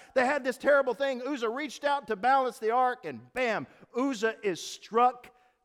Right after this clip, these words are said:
dead. Man, you want to talk about an awkward worship service.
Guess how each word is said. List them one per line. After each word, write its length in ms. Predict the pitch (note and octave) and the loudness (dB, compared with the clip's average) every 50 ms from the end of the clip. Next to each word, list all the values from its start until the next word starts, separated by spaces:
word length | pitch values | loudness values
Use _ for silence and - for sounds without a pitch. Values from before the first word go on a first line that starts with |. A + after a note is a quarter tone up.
| _ _ | _ _
dead. 400 | - E3 G#3+ A3 E3+ A2 - - - - _ _ _ _ _ _ _ _ _ _ _ _ _ _ _ _ _ | 0 2 2 4 2 0 -2 -10 -18 -20 _ _ _ _ _ _ _ _ _ _ _ _ _ _ _ _ _
Man, 280 | G#2+ D#3+ A3 G3+ D3+ B2 | -8 -4 -4 -4 -4 -6
you 120 | B2+ E3 | -6 -8
want 200 | G#3 C#4+ C4 - | -6 -6 -6 -8
to 80 | - - | -8 -8
talk 220 | G#3 G#3 G3+ - | -8 -8 -8 -8
about 280 | G3 D#3 D#3+ E3+ D#3 C#3+ | -10 -10 -8 -10 -10 -10
an 100 | C3 - _ - | -12 -16 _ -10
awkward 540 | E3+ G#3 A#3+ A3+ - _ - D3+ C3+ B2 A2+ - _ | -8 -8 -8 -8 -12 _ -12 -10 -10 -10 -12 -16 _
worship 600 | A2+ G#2+ A2 C#3+ G3+ B3+ - - - D3 - - | -16 -12 -8 -8 -8 -8 -8 -12 -14 -14 -14 -16
service. 560 | - - A#2 G#2+ G2+ F#2+ F#2+ - - - _ | -20 -18 -16 -16 -18 -20 -20 -20 -20 -20 _